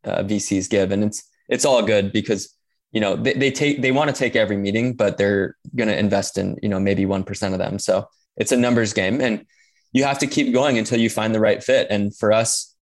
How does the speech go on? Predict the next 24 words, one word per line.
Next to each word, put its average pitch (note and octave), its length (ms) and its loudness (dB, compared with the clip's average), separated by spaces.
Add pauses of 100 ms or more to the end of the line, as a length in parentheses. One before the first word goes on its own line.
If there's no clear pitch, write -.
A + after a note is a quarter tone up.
I G#2+ 100 -2
kept A#2 320 -2
going. A2 260 2
I, G#2 220 0 (180)
Steven C3 360 2
and A#2+ 120 2
I A2 120 0
actually G#2+ 380 0
did G#2+ 140 2
a G2+ 80 2
trip - 280 -2 (240)
to A2+ 100 -2
New G#2+ 100 2
York A2 160 2
City C#3 240 0
in B2 80 2
twenty A#2 240 0
nineteen, G#2+ 380 0
and G#2 80 0
we G#2 80 2
met G2+ 200 -2
with - 140 -4
about A2 240 -2
thirty G#2+ 440 2